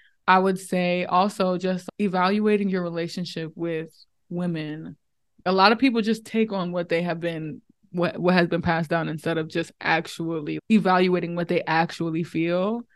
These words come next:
Emotional intelligence, processing hurt, processing rejection.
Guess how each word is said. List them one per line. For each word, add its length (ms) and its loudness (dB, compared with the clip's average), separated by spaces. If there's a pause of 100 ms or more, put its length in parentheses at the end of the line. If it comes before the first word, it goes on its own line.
(260)
Emotional 500 0
intelligence, 580 -4
processing 640 -2
hurt, 360 -4 (440)
processing 520 2
rejection. 680 -6